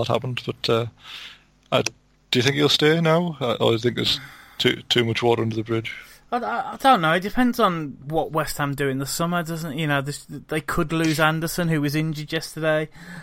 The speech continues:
Speaker 2: Um, you know, there's, there's, there's talk that Real Madrid are, might come in for him if, if Hazard doesn't go.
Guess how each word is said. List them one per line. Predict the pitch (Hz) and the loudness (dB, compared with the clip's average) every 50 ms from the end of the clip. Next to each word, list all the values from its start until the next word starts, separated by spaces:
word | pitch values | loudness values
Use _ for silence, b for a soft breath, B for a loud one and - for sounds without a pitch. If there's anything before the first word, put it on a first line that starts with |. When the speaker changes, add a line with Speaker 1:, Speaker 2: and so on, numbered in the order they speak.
| B B | B B
Speaker 2:
Um, | 139 147 147 147 143 147 143 139 139 135 135 - - - | -2 0 2 2 2 2 0 0 -2 -4 -6 -8 -10 -8
you | - 147 | -6 -4
know, | 143 135 139 147 147 | -4 -2 -2 -2 -2
there's, | 139 135 151 143 131 | -4 -4 -6 -6 -4
there's, | 135 147 143 139 | -4 -4 -4 -4
there's | - - 156 147 - | -4 -6 -6 -6 -6
talk | - - 160 156 143 - - | -4 -2 0 0 0 0 -2
that | 143 135 | -2 0
Real | 143 156 151 151 151 | 4 6 6 6 6
Madrid | 156 151 143 - - 151 143 | 4 2 0 0 -2 0 0
are, | 151 147 151 - | 2 2 2 0
might | - 151 147 147 - - | 0 -2 -2 -2 -4 -4
come | - - 156 156 | -6 -4 -4 -2
in | 151 151 | -2 -2
for | 143 - 151 | -2 -2 -2
him | 143 151 151 156 156 151 151 | 0 2 2 2 2 0 -2
if, | 147 139 - - | -4 -6 -6 -8
if | - 147 143 - - | -8 -8 -8 -8 -10
Hazard | - - - 151 147 - 156 147 147 139 | -6 -2 -2 0 0 2 2 2 2 0
doesn't | - 151 143 139 143 120 | -2 -4 -4 -4 -4 -4
go. | 135 147 143 147 147 151 151 | -2 0 2 2 2 2 0